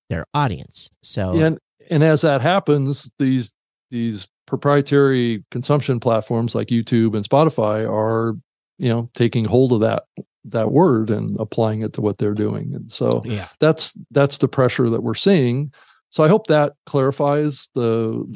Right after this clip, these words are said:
Speaker 2: the core of the issue here. Um,
Speaker 1: <laughs> It's
Speaker 2: but,
Speaker 1: really not
Speaker 2: you know
Speaker 1: an issue. It's just a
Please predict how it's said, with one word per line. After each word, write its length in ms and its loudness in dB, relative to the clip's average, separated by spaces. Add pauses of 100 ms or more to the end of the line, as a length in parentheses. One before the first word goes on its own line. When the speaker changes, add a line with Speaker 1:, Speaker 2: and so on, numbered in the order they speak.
(100)
Speaker 2:
the 100 -4
core 340 4
of 80 0
the 120 2
issue 280 0
here. 420 -4
Um, 320 -2
Speaker 1:
<laughs> 360 -8
It's 120 2
Speaker 2:
but, 40 4
Speaker 1:
really 180 2
not 140 2
Speaker 2:
you 40 2
know 80 2
Speaker 1:
an 60 4
issue. 200 0
It's 160 -4
just 220 -4
a 300 0